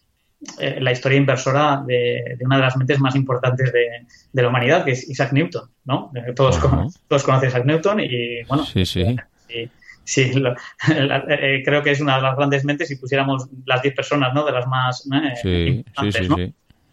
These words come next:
Speaker 1: Pues, sin embargo, él, pues, en la bolsa se la pegó, pues, con,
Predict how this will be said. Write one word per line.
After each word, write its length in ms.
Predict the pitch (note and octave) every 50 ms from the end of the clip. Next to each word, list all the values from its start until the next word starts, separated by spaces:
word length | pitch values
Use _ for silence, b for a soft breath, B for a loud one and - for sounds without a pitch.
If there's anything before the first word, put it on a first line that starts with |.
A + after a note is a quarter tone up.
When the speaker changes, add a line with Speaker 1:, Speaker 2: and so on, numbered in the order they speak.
| _ -
Speaker 1:
Pues, 100 | B2+ A#2+
sin 80 | B2 A#2
embargo, 340 | A#2 A#2+ A#2+ B2 C#3 C#3 -
él, 240 | A#2+ B2 B2+ C#3 C3+
pues, 200 | - B2+ A#2+ -
en 180 | A#2 A2+ A2+ A2
la 140 | A2+ A2
bolsa 260 | A2 A2+ A2+ - - B2
se 140 | - B2+
la 100 | A#2+ A2+
pegó, 300 | A2+ A2+ G#2+ A2 G#2+ G#2+
pues, 160 | - - A#2+ -
con, 240 | - A#2 A2+ - -